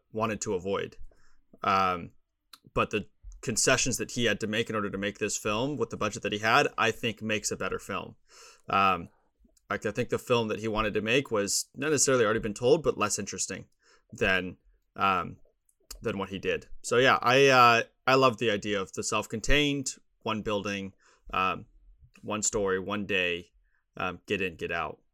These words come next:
Um, as far as the, uh, I didn't touch on your comment about brothers. Yeah, the brothers concept, I think, um, I don't hate it. I wish that they'd done more with it, right? They had a lot of promise leading from, from, uh,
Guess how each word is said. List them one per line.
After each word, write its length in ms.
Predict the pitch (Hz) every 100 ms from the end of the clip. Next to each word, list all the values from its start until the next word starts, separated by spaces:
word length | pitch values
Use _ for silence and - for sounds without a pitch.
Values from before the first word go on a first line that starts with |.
| _ _ _ _ _ _ _ _ _ _ _ _ _ _ _ _ _
Um, 340 | 113 117 113 -
as 120 | 135
far 160 | - 190
as 120 | 156
the, 240 | 156 135
uh, 40 | 110 - _
I 60 | 143
didn't 220 | 160 131
touch 220 | 143 135
on 160 | 127 117
your 120 | 110
comment 260 | 123 117 107
about 200 | 113 -
brothers. 380 | 107 107 104
Yeah, 140 | 143 139
the 80 | 123
brothers 480 | 143 156 143 - - - _
concept, 460 | - 131 117 123 123
I 60 |
think, 340 | 117 135 131 - - -
um, 340 | 123 117 117 _ _
I 100 | 143
don't 200 | 196 -
hate 220 | - 131
it. 220 | 175 - _ _ _ _
I 120 | 135
wish 220 | 127 135 -
that 100 | -
they'd 140 | 131
done 160 | 123 110
more 160 | 107
with 200 | 104 95
it, 140 | 92 - -
right? 240 | 120 113
They 80 | 127
had 100 | 143
a 40 |
lot 140 | 135 131
of 80 | -
promise 440 | 123 120 123 -
leading 300 | 120 117 117
from, 300 | 120 113 107
from, 360 | - 117 104 101 _ - - _
uh, 320 | 117 113 101